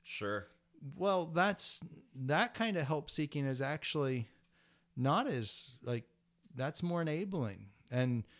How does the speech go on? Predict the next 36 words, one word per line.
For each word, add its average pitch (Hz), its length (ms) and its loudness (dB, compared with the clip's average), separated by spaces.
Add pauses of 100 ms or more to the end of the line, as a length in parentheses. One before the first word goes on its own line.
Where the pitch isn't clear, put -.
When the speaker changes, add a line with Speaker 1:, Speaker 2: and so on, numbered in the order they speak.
(160)
Speaker 2:
it's 123 240 -6
not 147 280 0
that 156 160 0
some 170 240 -2
therapists 151 580 -2
wouldn't 139 300 -2
enable 135 420 0
their 127 160 0
clients 131 580 -6
and 117 280 -2 (300)
aren't 139 280 0
teaching 151 360 0
them 123 220 0
to 123 140 -2
develop, 123 680 2 (640)
uh, 113 360 -2
a 117 100 -2
sense 127 300 -2
of - 120 -10
personal 131 380 -2
strength 147 340 -4
of, 127 120 -4
"You 165 80 -2
can 190 160 -4
do 196 120 0
this. 120 200 -2
You 127 80 -2
have 165 220 -4
the 143 100 -2
resources. 110 580 -4
You 117 100 -4
don't, 151 260 -2 (360)
you 123 120 0
don't 190 160 2
have 214 240 -2
to, 147 260 2